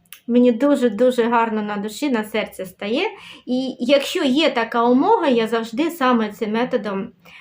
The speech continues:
а, закриваю петлі. А тут ще і практично. Я не хотіла, щоб мітенки дуже розтягувалися. Бачите, в-, далі вони не тягнуться.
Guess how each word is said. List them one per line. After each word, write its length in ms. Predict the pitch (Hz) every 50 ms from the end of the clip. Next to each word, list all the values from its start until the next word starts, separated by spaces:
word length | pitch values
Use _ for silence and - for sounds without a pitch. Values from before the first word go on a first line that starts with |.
| - - - 170 - - -
а, 420 | - 202 208 208 196 190 190 - - - -
закриваю 680 | 170 - 254 254 - 247 226 226 226 220 220 214 214
петлі. 440 | - 208 190 180 180 - 170 170 - - _ _ _ _ _ _ - - _ _ _ _ _ _
А 120 | 233 220
тут 260 | 220 - 359 381 381 392
ще 280 | - - 285 285 294
і 200 | - - 277 277
практично. 800 | 277 254 262 254 254 - - 285 262 240 226 - - 190 180 175
Я 280 | 196 202 233 285 370 349
не 120 | 277 254
хотіла, 460 | 254 240 220 - - 262 311 285 254
щоб 220 | 247 - 262 254 247
мітенки 600 | 214 202 202 - 226 269 330 320 294 - 202 190 214
дуже 200 | 220 220 214 208
розтягувалися. 1000 | 208 202 202 - - 196 196 190 190 - - - - - - - - - - _ _ _ _ _ _ _ - - _ _ _ _
Бачите, 400 | 220 262 349 - - - 240 190 -
в-, 160 | - - -
далі 320 | 196 - 196 233 330 311 220
вони 260 | 196 202 196 220 233
не 120 | 233 220
тягнуться. 720 | 220 - - 208 196 190 190 165 170 170 - - - -